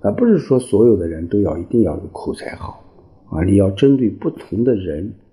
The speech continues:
要给予不同的一种，啊，评价，甚至是不同的这种教育的这种方式。所以他对这个冉雍这个人呢，也是非常了解的。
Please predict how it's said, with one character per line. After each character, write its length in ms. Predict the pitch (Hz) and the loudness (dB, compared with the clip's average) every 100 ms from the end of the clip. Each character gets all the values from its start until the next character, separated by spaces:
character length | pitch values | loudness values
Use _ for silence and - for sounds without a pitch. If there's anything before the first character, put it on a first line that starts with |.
| _ _ | _ _
要 100 | 82 78 | -8 -8
给 180 | - 95 | -10 -8
予 180 | 82 - - | -8 -8 -8
不 80 | - | -8
同 380 | - - 104 | -10 -8 -4
的 180 | 101 87 | -2 -2
一 100 | - | -4
种， 180 | - - - - - - - - - | -8 -10 -12 -18 -20 -20 -20 -20 -16
啊， 180 | - 76 - | -6 -6 -6
评 320 | - - 98 | -8 -8 -8
价， 340 | - 185 - - | -6 -6 -6 -12
甚 240 | - 87 | -6 -4
至 140 | - - | -4 -8
是 220 | - - | -12 -8
不 80 | - | -6
同 320 | 101 - 92 | -6 -6 -6
的 120 | 82 - | -6 -6
这 220 | - - | -8 -8
种 200 | - 82 - - - | -10 -14 -16 -20 -6
教 260 | - 92 73 | -2 -2 -2
育 140 | 71 | -10
的 120 | 67 - | -12 -14
这 20 | |
种 140 | - - - | -16 -20 -10
方 280 | 101 90 | -6 -6
式。 240 | 95 - 110 - _ _ _ | -8 -12 -16 -20 _ _ _
所 200 | - 135 | 2 2
以 80 | 127 | 2
他 180 | 117 | -2
对 280 | 113 123 110 | -4 -2 -2
这 180 | - 82 | -2 -6
个 200 | 82 - - _ _ _ _ - - - - _ | -4 -6 -10 _ _ _ _ -20 -20 -16 -18 _
冉 320 | 95 98 80 | -4 -2 -2
雍 200 | - 71 | -4 -6
这 140 | 98 92 | -2 -2
个 80 | 73 | -4
人 200 | 67 67 | -8 -12
呢， 80 | 58 - - _ _ - | -14 -18 -20 _ _ -8
也 120 | 73 | -6
是 80 | 85 | -4
非 140 | 95 95 | -2 -2
常 220 | 95 76 | -4 -8
了 180 | - - | -10 -12
解 220 | - | -12
的。 100 | - | -14